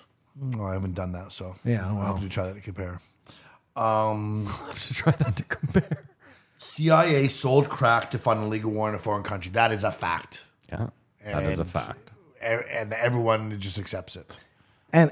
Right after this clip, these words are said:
Speaker 2: and, and just bringing back to the conversation we had outside about the prisons. So they do this. They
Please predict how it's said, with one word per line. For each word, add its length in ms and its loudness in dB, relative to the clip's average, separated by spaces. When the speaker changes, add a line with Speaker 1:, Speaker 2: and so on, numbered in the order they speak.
Speaker 2:
and, 360 12
and 180 10
just 240 6
bringing 380 8
back 320 2
to 100 4
the 80 2
conversation 680 2
we 60 4
had 240 4
outside 560 -2
about 240 -2
the 80 -4
prisons. 500 0
So 140 0
they 180 6
do 280 4
this. 360 -4
They 420 2